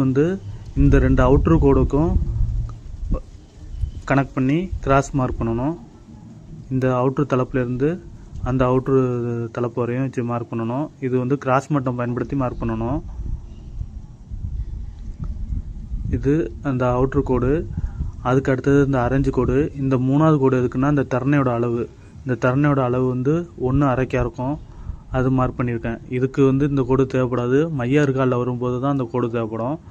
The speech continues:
அடுத்தது இழுத்து வருவணும். இழுத்து வரும்போது இந்த ரெண்டாவதா ஆரஞ்சு கோடு வருவணும்ல, அந்த கோட்டை தான் இழுத்து வருவணும். ஃபுல்லா அது மூணு பக்கமும் சுத்தி வரணும் அந்த கோடு. இது ஏன்னா, ஆரஞ்சு தட்டு போட்டிருக்கறதுனால அதுல ஏறி வர்றதுக்காக அந்த கோடை வருவோம்.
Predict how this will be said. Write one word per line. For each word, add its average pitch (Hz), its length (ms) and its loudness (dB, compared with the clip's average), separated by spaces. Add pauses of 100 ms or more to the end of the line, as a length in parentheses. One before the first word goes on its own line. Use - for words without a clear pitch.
(360)
அடுத்தது 131 420 0
இழுத்து 139 260 4
வருவணும். 117 400 2 (480)
இழுத்து 147 280 2
வரும்போது 135 680 2
இந்த 127 540 0
ரெண்டாவதா 147 420 4 (140)
ஆரஞ்சு 135 280 2
கோடு 131 260 4
வருவணும்ல, 127 520 0
அந்த 131 180 2
கோட்டை 131 320 0
தான் 147 160 2
இழுத்து 131 300 2
வருவணும். 120 460 -2 (520)
ஃபுல்லா 143 480 4
அது 139 160 0
மூணு 135 240 2
பக்கமும் 143 340 -2
சுத்தி 135 200 4
வரணும் 123 280 2
அந்த 117 140 -4
கோடு. 113 260 0 (560)
இது 127 120 -2
ஏன்னா, 139 500 0 (140)
ஆரஞ்சு 131 420 0
தட்டு 135 260 0
போட்டிருக்கறதுனால 123 480 -2
அதுல 135 300 0
ஏறி 135 280 4
வர்றதுக்காக 120 500 0
அந்த 131 100 2
கோடை 120 260 0
வருவோம். 110 400 -4